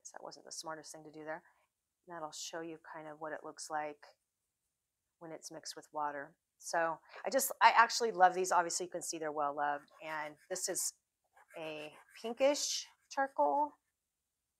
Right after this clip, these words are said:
And let's add some water to that.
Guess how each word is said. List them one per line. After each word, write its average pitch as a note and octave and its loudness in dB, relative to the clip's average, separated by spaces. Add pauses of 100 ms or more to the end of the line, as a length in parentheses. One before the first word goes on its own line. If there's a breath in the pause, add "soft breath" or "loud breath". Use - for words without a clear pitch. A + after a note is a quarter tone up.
(1000)
And - -20
let's - -18
add D#3 -10
some - -14
water E3 -8
to - -18
that. F#3+ -10